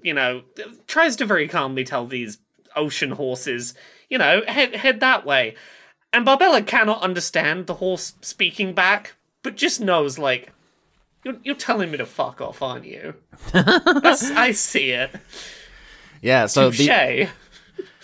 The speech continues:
Speaker 2: Yeah, so you get a couple of these, uh, hippocamps, like the ones you came in on, to stay still, but the, the other ones are a little spooked, and they move away from you. They're being difficult,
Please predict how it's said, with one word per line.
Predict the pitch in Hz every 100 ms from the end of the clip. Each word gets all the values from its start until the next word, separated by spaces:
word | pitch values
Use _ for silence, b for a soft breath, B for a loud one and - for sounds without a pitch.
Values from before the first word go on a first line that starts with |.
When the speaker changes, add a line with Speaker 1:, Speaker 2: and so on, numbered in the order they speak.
| -
Speaker 2:
Yeah, | 139 117
so | 104 143
you | 160 214
get | 214 160
a |
couple | 156 165 156 151
of | 143
these, | 123 135 131 123
uh, | 120 120
hippocamps, | 131 123 139 127 123
like | 127
the | 123
ones | 127 123
you | 117
came | 120 127 110
in | 110
on, | 113 117 117 120
to | 131 117
stay | 117 - 123
still, | 123 135 123
but | 110 107
the, | 107 101 95
the | 113
other | 127 123
ones | 120
are | 113
a |
little | 110 113
spooked, | - - 117 113 - B B B
and | 98 104
they |
move | 107 123 113
away | 113 113
from | 113 117
you. | 107 107
They're | 101
being | 110 117
difficult, | 104 110 110 107 104 -